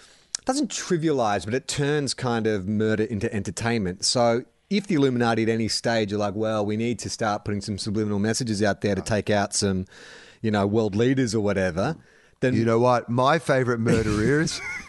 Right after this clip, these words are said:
Speaker 2: this one that's about to happen. Wink.
Speaker 1: <laughs> Yeah. So I reckon they would be on the list.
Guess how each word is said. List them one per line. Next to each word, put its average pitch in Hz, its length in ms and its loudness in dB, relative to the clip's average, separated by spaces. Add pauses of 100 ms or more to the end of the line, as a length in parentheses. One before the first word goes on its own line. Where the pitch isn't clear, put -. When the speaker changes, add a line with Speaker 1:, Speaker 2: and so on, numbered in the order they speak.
(140)
Speaker 2:
this 143 220 0
one 135 200 0
that's 131 200 -2
about 139 480 0
to 147 140 2
happen. 107 580 0
Wink. 107 680 -2 (180)
Speaker 1:
<laughs> 180 120 -2
Yeah. 160 640 2 (680)
So - 160 -2
I 170 140 4
reckon 160 320 -2
they 143 200 4
would 151 180 0
be 120 220 2
on 107 240 -2
the 95 100 -2
list. 95 500 -4